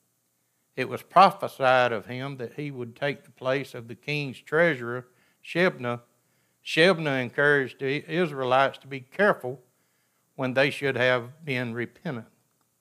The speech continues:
The Lord gave the authority of the treasure house to Eliakim. He would be able to open and close it as he pleased.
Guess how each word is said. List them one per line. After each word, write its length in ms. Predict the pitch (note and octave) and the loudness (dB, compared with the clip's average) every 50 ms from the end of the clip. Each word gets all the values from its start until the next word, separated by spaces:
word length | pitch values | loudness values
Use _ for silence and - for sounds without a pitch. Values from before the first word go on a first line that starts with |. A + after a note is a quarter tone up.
| _ _ _ _ _ _ _ _ _ _ _ _ _ _ _ _ _ _ _ _ | _ _ _ _ _ _ _ _ _ _ _ _ _ _ _ _ _ _ _ _
The 80 | A#2+ A2+ | -6 -2
Lord 400 | A2+ B2 D3 F3 F#3+ E3+ C#3+ C3+ | 2 4 6 6 6 4 2 2
gave 240 | C#3 C3+ C#3 C3+ B2+ | 2 2 2 2 0
the 100 | C3+ B2+ | -2 -4
authority 520 | A#2+ A#2+ - C3+ C3+ C#3 C#3 C3+ C3+ C3 | -4 -2 0 2 2 2 2 2 0 -2
of 100 | B2 A#2 | -4 -4
the 80 | B2 A#2 | -8 -10
treasure 480 | - - D#3 E3+ F3+ E3 D3+ C3 B2 | -2 2 4 4 4 2 0 -4 -2
house 340 | - A#2 B2+ B2+ C#3 C3+ - - | 2 4 4 6 4 4 0 -4
to 200 | - G#2 C3 B2+ - - | -16 -16 -16 -16 -8 -4
Eliakim. 680 | D3+ C#3 C#3 C3+ C3+ C3+ C#3 D#3+ F3+ F3 - C3+ C#3 C3+ - _ _ _ _ _ _ _ _ _ _ _ _ _ _ _ _ _ _ _ _ _ _ _ _ _ _ _ _ _ _ _ | -4 -2 -2 -2 -2 0 0 0 -2 -2 -4 -8 -10 -12 -14 _ _ _ _ _ _ _ _ _ _ _ _ _ _ _ _ _ _ _ _ _ _ _ _ _ _ _ _ _ _ _
He 220 | - D3+ F3 F#3 | 0 0 2 2
would 180 | E3+ D#3 C#3+ C3 | 2 0 -2 -2
be 200 | C#3 C#3+ C#3 C3+ | -2 0 2 2
able 300 | C3+ C#3+ C#3+ C#3 D3 B2+ | 4 2 2 0 -2 -4
to 120 | B2+ A#2+ - | -4 -2 0
open 380 | - E3+ F#3 F3 - D#3 C#3+ | 2 2 2 0 -2 -4 -6
and 160 | C3+ B2+ A#2+ | -6 -8 -8
close 400 | - - F3 F3+ F#3 F3+ E3+ C3 | -2 2 4 4 4 2 0 -4
it 100 | D3+ D3 - _ | -10 -16 -16 _
as 240 | - D3+ D3+ D#3 C#3+ | -4 0 0 0 0
he 140 | - D#3+ D#3+ | -2 -6 -10
pleased. 640 | D3+ - - G3 G3 E3 C3 B2 A#2 - _ _ | -10 -6 -4 -4 -4 -4 -6 -12 -18 -20 _ _